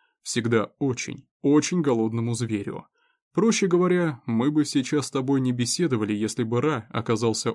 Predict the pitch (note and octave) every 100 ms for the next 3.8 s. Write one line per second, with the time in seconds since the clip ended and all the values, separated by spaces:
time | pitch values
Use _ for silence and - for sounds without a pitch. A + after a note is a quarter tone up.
0 | - B2+ G#2 B2 C3 - - - - _
1 | _ _ _ _ _ _ _ - C3 C3
2 | B2 - A2+ - _ _ _ _ _ -
3 | - D#3 F#3 F3+ D#3 E3+ -